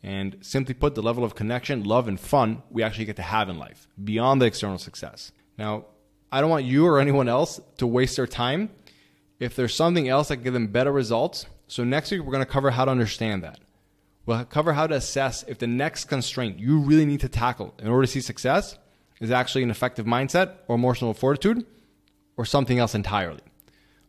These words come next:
Okay, we'll be talking about the hierarchy of elite performance and give you clarity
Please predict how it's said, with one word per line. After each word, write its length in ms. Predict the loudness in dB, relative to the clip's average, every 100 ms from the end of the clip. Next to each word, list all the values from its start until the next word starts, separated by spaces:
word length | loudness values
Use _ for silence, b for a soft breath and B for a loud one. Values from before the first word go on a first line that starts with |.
| -2
Okay, 140 | 0 2
we'll 180 | 0
be 100 | 0
talking 260 | 2 2 2
about 180 | 0 0
the 60 |
hierarchy 400 | 2 4 4 2
of 60 | 2
elite 220 | 2 0
performance 560 | -2 0 0 2 0 -4
and 160 | -4 -2
give 120 | -2
you 120 | -4
clarity 560 | -6 -2 2 4 2